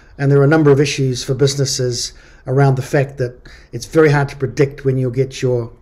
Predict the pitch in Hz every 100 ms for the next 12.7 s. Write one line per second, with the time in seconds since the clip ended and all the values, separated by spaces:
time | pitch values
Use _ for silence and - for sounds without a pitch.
0 | _ - 127 - 151 131 - - 120 -
1 | - 139 131 123 135 110 - 151 131 -
2 | - - _ _ - - - - - -
3 | 156 180 202 151 143 165 156 156 147 156
4 | 143 139 - 147 139 131 123 - 139 135
5 | 170 - - - - - - - - -
6 | - 143 135 151 - - 156 156 170 160
7 | 135 139 135 139 143 147 175 147 135 170
8 | 151 151 135 147 135 - - - 170 160
9 | 151 139 156 147 135 - - - - -
10 | - - - - - - - 175 - -
11 | - - - - - 143 139 139 135 -
12 | - 151 151 156 139 - -